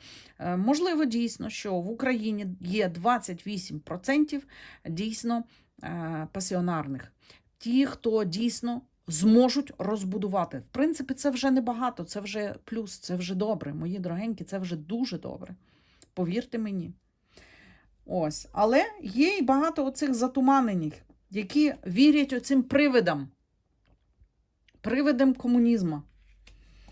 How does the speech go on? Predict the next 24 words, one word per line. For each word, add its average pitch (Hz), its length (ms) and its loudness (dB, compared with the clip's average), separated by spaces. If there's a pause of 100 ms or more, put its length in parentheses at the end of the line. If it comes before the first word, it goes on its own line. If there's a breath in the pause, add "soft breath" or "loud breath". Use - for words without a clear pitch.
(480 soft breath)
Ось 247 200 -6
якось 233 300 -6
так. 175 260 -2 (100)
Ті, 185 300 -8
а 233 120 4
ті 359 220 4
вже 320 220 4
в 277 60 2
дорозі, 247 460 4
до 175 120 -2
речі. 170 380 -6 (220)
Ті 285 180 -10
вже 269 200 -6
в 233 80 -6
дорозі. 175 500 -6 (760 loud breath)
Гаразд, 359 380 0
мої 294 180 6
дорогенькі, 247 500 4
бажаю 226 360 2
вам 269 200 4
гарного 254 400 2
дня, 214 240 -6
чудового 180 500 -4
настрою. 170 540 -6